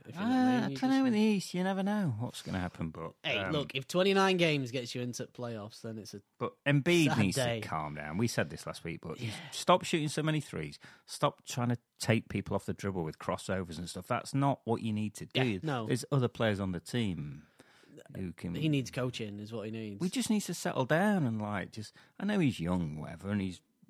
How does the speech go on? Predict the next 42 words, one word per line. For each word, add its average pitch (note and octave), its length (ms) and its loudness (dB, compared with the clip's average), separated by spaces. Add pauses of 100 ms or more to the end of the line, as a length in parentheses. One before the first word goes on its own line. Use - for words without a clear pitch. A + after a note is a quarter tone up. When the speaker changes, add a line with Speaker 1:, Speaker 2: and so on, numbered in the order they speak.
(400)
Speaker 2:
played G2 180 -14
a F2+ 40 -12
handful F2+ 300 -12
of - 60 -20
games, G2+ 340 -6
but - 120 -18 (840)
he's E3 140 -10
crossing G#3 360 -8
people D3+ 380 2
up E3+ 160 4
and G#3+ 140 2
stuff, - 340 2
and A#2 100 2
it's - 140 -8
like, A#2+ 240 0
and B2 160 -2
losing C3 280 2
the A2 60 2
ball D3 340 4
Speaker 1:
Yeah. C#3 60 4
Speaker 2:
and G#2 60 0 (260)
just C3 160 -8
forcing C3 540 0
it - 80 -4
unnecessarily. G#2 760 -6
Speaker 1:
Yeah, B2+ 120 4
Speaker 2:
Just - 120 -10 (120)
Speaker 1:
and D#3+ 200 2
then, D3+ 200 4
you D#3+ 120 4
know. A#2 300 -4
Speaker 2:
let D3 240 6
Simmons D3 440 4
run G#2+ 220 2
it D3 280 -6 (460)
and B2 160 -2
just - 240 -10
be C#3 100 0
there C3+ 260 2
to, C3 360 -2 (120)
you B2+ 140 0
know. D#2+ 240 -6